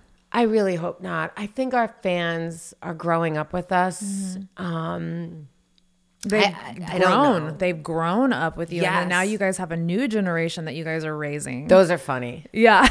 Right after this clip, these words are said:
Speaker 2: <laughs>
Speaker 1: Those are funny. First off, like, I'll go to the awards and I'll have, like, a twenty-year-old be like, "I watched you." And I'm like, "Did, where was your mother?"
Speaker 2: <laughs>
Speaker 1: Your mom ain't my mom. Where was your mother?
Speaker 2: Right.
Speaker 1: <laughs> 'Cause you
Speaker 2: Yeah.
Speaker 1: were not supposed to be watching me at eight years old.
Speaker 2: Aw.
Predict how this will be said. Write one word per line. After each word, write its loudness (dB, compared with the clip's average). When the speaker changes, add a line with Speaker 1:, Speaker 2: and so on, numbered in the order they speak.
Speaker 2:
<laughs> 6
Speaker 1:
Those 10
are 4
funny. 4
First 4
off, 4
like, 0
I'll 6
go 2
to 2
the 0
awards -4
and 0
I'll 4
have, -2
like, -2
a -6
twenty-year-old 0
be -4
like, -4
"I 0
watched 2
you." 2
And 2
I'm 0
like, 0
"Did, -8
where 8
was 4
your 6
mother?" 4
Speaker 2:
<laughs> 2
Speaker 1:
Your 8
mom 12
ain't 6
my 12
mom. 8
Where 12
was 8
your 12
mother? 10
Speaker 2:
Right. 4
Speaker 1:
<laughs> 2
'Cause 10
you 8
Speaker 2:
Yeah. 8
Speaker 1:
were 6
not 6
supposed 0
to -8
be 0
watching 2
me 4
at -2
eight -2
years 4
old. 2
Speaker 2:
Aw. 4